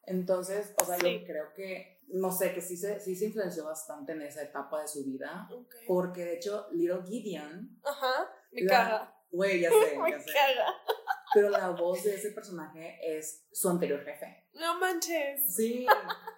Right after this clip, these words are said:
Speaker 2: ¡Qué
Speaker 1: Oh.
Speaker 2: padre!
Speaker 1: Sí, sí, sí. Otras de las voces interesantes de Gravity Falls es Justin Roiland, el co-creador de Rick and Morty.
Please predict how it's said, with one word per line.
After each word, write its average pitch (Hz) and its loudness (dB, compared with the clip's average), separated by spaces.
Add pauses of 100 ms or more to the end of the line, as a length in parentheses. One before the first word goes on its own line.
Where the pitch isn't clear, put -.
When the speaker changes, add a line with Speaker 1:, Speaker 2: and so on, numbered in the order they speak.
(480)
Speaker 2:
¡Qué 359 4
Speaker 1:
Oh. 359 -2
Speaker 2:
padre! 294 2 (160)
Speaker 1:
Sí, 220 6
sí, 214 -4
sí. 214 -10
Otras 214 2
de 269 -4
las 185 -2
voces 170 -6
interesantes 165 -8
de 175 -10
Gravity 151 -8
Falls 139 -6
es 147 -4 (100)
Justin 160 -2
Roiland, 180 -6
el 165 -2
co-creador 170 -2
de 160 -10
Rick 151 -12
and 147 -10
Morty. 139 -12